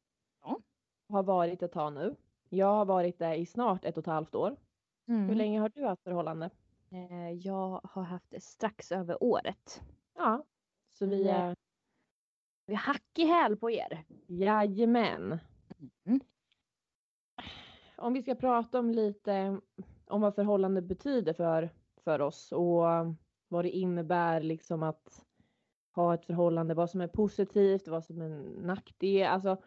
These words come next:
Speaker 2: det finns ju ganska mycket gällande förhållanden, liksom. Det är mycket snack om, liksom, så här, att det här är normalt,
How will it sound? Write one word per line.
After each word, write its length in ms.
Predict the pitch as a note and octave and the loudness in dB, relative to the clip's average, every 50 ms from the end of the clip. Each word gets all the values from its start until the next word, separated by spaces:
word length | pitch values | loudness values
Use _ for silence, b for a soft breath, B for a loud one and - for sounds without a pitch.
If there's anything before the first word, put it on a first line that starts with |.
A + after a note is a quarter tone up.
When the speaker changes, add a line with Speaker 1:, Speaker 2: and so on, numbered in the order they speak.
| b b b b b b _ - | b b b b b b _ -2
Speaker 2:
det 100 | G3+ G#3+ | -2 0
finns 300 | - D#4 D#4 D#4+ C4+ G#3 | 0 0 -2 0 0 0
ju 60 | G3 | 0
ganska 280 | F3+ F3+ F3+ - F#3 | 0 -2 -2 -2 0
mycket 400 | F3+ F#3+ G3 - - _ - D#4 | 0 0 0 -2 -6 _ -2 2
gällande 460 | B3 F3+ D#3+ D3 D#3 D#3 D3+ D3 D#3 D#3 | 4 4 4 2 0 -2 -4 -4 -4 -4
förhållanden, 640 | - D3+ E3+ D#3+ C#3+ A#2+ A#2 F#2+ D#2 D#2+ - D3 A#2+ | -4 -4 -2 -2 -2 -2 -4 -4 -6 -8 -8 -8 -8
liksom. 380 | - D#3+ - D#3+ - - F3+ - | -8 -6 -4 -6 -6 -6 -6 -2
Det 100 | - F3 | 0 2
är 60 | F#3 | 4
mycket 440 | F#3+ G3 G#3 G3+ - _ - A#3 A#3 | 4 4 2 0 -4 _ -4 -4 -4
snack 380 | - - G3 F3 - - - - | -2 -2 -2 -2 -4 -6 -4 -2
om, 220 | E3+ E3 E3 E3 | -2 0 -2 -2
liksom, 260 | E3 D#3+ - F3 E3 | -4 -4 -6 -6 -6
så 60 | E3 E3 | -2 -2
här, 120 | D#3 D3+ | 0 0
att 140 | D3+ D#3 D#3 - | 0 -2 -4 -4
det 140 | D#3+ D#3+ | -4 -4
här 360 | E3+ F3 G3 G3 F#3+ F#3+ F#3 - | -2 0 2 2 4 4 2 2
är 400 | - E3 D#3+ D#3+ D#3+ D#3+ D#3 D#3+ - _ _ _ _ _ _ _ _ _ _ _ _ | 0 0 0 0 0 0 -2 -4 -6 _ _ _ _ _ _ _ _ _ _ _ _
normalt, 920 | F#3+ F3+ E3+ E3 E3 E3+ E3+ D#3 D3+ D3+ D#3 F3 G#3+ C4+ B3+ - _ _ | -6 -2 0 0 0 2 2 4 4 4 4 4 2 0 -4 -10 _ _